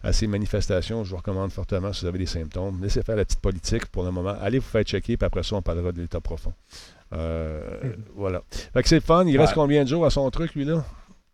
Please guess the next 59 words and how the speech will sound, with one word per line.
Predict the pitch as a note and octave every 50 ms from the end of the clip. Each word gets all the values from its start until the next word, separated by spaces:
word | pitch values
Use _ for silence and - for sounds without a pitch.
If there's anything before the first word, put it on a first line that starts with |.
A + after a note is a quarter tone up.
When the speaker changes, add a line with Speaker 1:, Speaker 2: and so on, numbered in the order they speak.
| - A#2+
Speaker 1:
Il | A#2
Speaker 2:
Il | A2 A2+
Speaker 1:
reste | B2+ B2+ B2
Speaker 2:
reste | B2+ B2+ -
vingt-neuf | C3+ D3+ E3 D3+ C#3 B2+
jours. | A#2 D#3+ E3+ F3
Il | D#3
a |
Speaker 1:
vingt-neuf | D3 C3+ D#3 C3+
Speaker 2:
commencé | C3+ C#3 A2+ B2+
Speaker 1:
jours. | B2+ A#2
Speaker 2:
hier. | C3+ D3 D3+ F#3 E3+ C#3
Puis, | - D#3 D#3 C3+ - - _ _ _ -
euh, | C3+ C3+ C3 C3 C3 C3 C3+
juste | B2 A2+ C#3 F3 F3 - -
justement, | - - - C3+ B2 C#3 E3+ -
parce | - B2 -
que | - B2+
là, | B2+ D#3+ E3+
il |
y | C#3
a | B2+
beaucoup | A#2 A#2 - C3
de | B2
gens | C3+ D#3 E3
qui | D3 C3
se | A#2+
disent, « | C3 C3+
Mais | C3 C3
là, | D3 E3 D3+ C#3
de | B2
toute | - - _ _ _ - - -
façon, | - C#3+ B2+ - - E3 D#3+ D3+ C#3 B2
ça | - C3 A2+
sert | - C#3
à | B2+
rien. » | B2 C#3+ F3+ A3
Le | A3
masque, | G#3 G#3 - -
il | F3 C#3+
disait | B2+ C#3+ F3+
au | F3+
début | D3 D3 C#3+ F#3
que | F3
ça | - -
servait | - - C3+ C3 C#3
à | C3
rien. | B2+ C3 D#3+ G3
Puis | - -
là, | D3+ D#3+
ils | D#3+ C#3
veulent | D3+ D3 D3
qu'on | D3 C#3 C3+
en | B2+ B2 B2+
mette, | C#3+ E3 E3 -
là, | C#3+ C#3 C3+
ça | - C3 A#2
marche | B2 B2 A2+ - -
pas. | F3